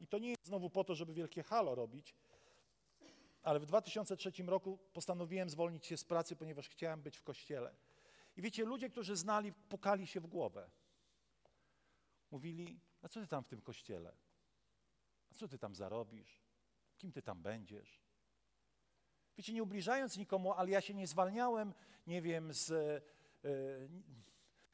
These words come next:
żeby kogoś nie obrazić, nie wiem, z budki parkingowej. Tylko ja naprawdę czułem pewną stratę. I gdybym wam powiedział, że się cieszyłem, nie cieszyłem się,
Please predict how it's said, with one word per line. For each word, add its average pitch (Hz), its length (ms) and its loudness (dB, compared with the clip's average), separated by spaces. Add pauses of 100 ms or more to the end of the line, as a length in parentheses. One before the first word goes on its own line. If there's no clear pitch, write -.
(1000)
żeby 190 220 -2
kogoś 202 220 4
nie 196 120 4
obrazić, 175 340 8
nie 165 120 -2
wiem, 151 140 -4
z 123 60 -8
budki 160 300 -4
parkingowej. 95 680 -4 (1800)
Tylko 196 220 2
ja 202 120 8
naprawdę 214 460 6
czułem 214 300 2
pewną 208 320 2
stratę. 190 720 2 (1500)
I 214 60 -6
gdybym 226 240 2
wam 226 160 10
powiedział, 214 400 4
że 175 120 -2
się 196 160 -2
cieszyłem, 196 420 2
nie 190 120 -2
cieszyłem 190 480 2
się, 120 260 -4